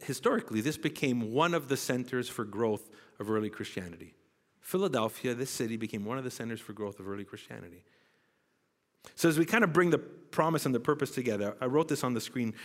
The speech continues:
for us just to, just to keep it with us. And it's this. One, you and I have an open door to the life of God's kingdom.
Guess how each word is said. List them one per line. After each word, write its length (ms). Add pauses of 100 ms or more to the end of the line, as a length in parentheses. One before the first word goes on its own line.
(180)
for 160
us 180
just 200
to, 160 (140)
just 220
to 220 (200)
keep 260
it 80
with 160
us. 320 (800)
And 100
it's 160
this. 300
One, 480 (120)
you 480
and 140
I 380
have 200
an 120 (100)
open 440
door 320
to 120
the 100
life 300
of 100
God's 240
kingdom. 460